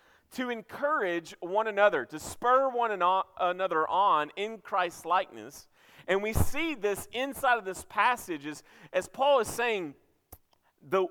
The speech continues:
the example of the false teachers are going this way, Timothy.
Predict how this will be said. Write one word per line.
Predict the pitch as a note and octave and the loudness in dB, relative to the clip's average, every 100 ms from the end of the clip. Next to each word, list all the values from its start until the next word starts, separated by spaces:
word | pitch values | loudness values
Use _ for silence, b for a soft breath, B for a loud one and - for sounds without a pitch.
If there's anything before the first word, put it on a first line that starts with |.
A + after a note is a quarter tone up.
| D#3+ | -2
the | G3 F3 E3+ | -2 -2 -4
example | G#3+ D#3 - - B3 D#4 D4+ C4+ | -6 -6 -4 0 0 0 0 2
of | A#3 | 2
the | G3+ | 2
false | G3 A#3 A3+ A3 - | 0 4 4 4 -2
teachers | B3+ A#3+ - E3+ D#3+ | -8 -8 -6 -4 0
are | E3+ | 0
going | E3 A3 G#3+ G3 | 4 4 2 -2
this | F#3 F#3+ - | -4 -4 -4
way, | E3+ F3+ A#2+ - _ _ _ _ _ _ _ _ _ _ - | 0 0 0 -4 _ _ _ _ _ _ _ _ _ _ -8
Timothy. | D3 G2+ - - | -8 -8 -14 -18